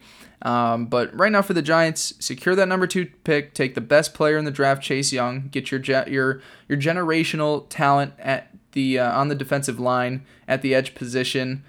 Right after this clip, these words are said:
Uh, let a guy like Leonard Williams walk in free agency. Let him get big money elsewhere. Um, spend some money on your secondary offensive line. Uh, they're in the position where they need to be.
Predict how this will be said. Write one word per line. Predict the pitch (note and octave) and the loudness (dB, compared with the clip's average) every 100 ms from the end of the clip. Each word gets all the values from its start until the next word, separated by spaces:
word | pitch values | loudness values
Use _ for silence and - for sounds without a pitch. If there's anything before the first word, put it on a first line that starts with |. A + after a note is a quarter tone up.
| - - - | -20 -20 -8
Uh, | A2+ A2 | -4 0
let | B2 | 2
a | B2+ | 2
guy | B2 B2+ | 4 4
like | B2+ B2+ | 2 0
Leonard | B2 B2+ | -2 -2
Williams | A#2+ B2+ C3 C3 C3 | -4 -4 -4 -4 -2
walk | A#2+ B2+ C#3 - - | 0 0 -2 -12 -14
in | B2+ B2+ A#2+ | -10 -8 -8
free | G#2+ A2+ | -6 -2
agency. | E3+ E3+ D#3+ - D3+ | -2 -2 -4 -2 -2
Let | C#3 B2 | -2 -2
him | A#2+ | -2
get | B2+ A#2+ | -4 -4
big | A#2 A#2 | -6 -4
money | A2 A2 | -6 -4
elsewhere. | - G3 - E3 D#3+ D3 C3+ - _ - | 0 0 0 0 2 2 0 -6 _ -10
Um, | - G#2 - - C#3 - | -8 -8 -10 -12 -16 -20
spend | - - C#3+ | -8 -4 -2
some | C#3+ | -2
money | C3+ C3+ | -2 -2
on | B2+ B2+ | -4 -6
your | A#2+ | -6
secondary | D3+ C#3 C3+ C3 B2+ B2+ | -6 -6 -6 -4 -2 0
offensive | B2 - B2+ B2+ A#2+ | -2 -4 -8 -8 -4
line. | B2 B2 A#2+ A#2+ A#2+ _ _ _ _ _ _ - - | -2 0 -2 -6 -12 _ _ _ _ _ _ -20 -8
Uh, | B2+ C3 | -2 0
they're | D3 | 0
in | E3 | 0
the | D3 | -2
position | C#3+ C#3 C#3 | -2 -2 -2
where | B2+ | -4
they | B2+ | -4
need | B2+ B2 | -6 -6
to | |
be. | A#2 B2+ B2+ | -6 -4 -6